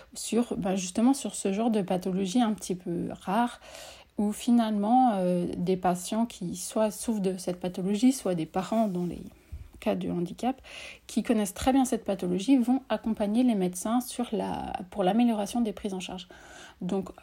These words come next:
pour moi, c'est ça aussi, c'est... Euh, sur ces pathologies-là, eh bien, les, les parents sont vraiment une ressource essentielle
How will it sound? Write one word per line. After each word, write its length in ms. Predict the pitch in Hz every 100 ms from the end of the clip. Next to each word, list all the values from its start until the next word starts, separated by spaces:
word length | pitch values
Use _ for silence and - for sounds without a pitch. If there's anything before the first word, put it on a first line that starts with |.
| _
pour 120 | - 202
moi, 220 | 247 302
c'est 160 | -
ça 240 | 190 233 233
aussi, 280 | 214 - 294
c'est... 300 | - 196 190 - - -
Euh, 220 | 190 175 - - - _ -
sur 300 | - - 247
ces 320 | - 202 185 - _
pathologies-là, 800 | 190 190 196 202 190 175 190 302 - - -
eh 100 | 180
bien, 360 | 175 226 254
les, 120 | 196
les 320 | - 175 170 165
parents 360 | - 180 226
sont 300 | 254 - 196
vraiment 440 | 185 180 202 233 233 - - _
une 140 | 208 202
ressource 480 | 196 196 233 - -
essentielle 600 | 277 277 220 - 214 226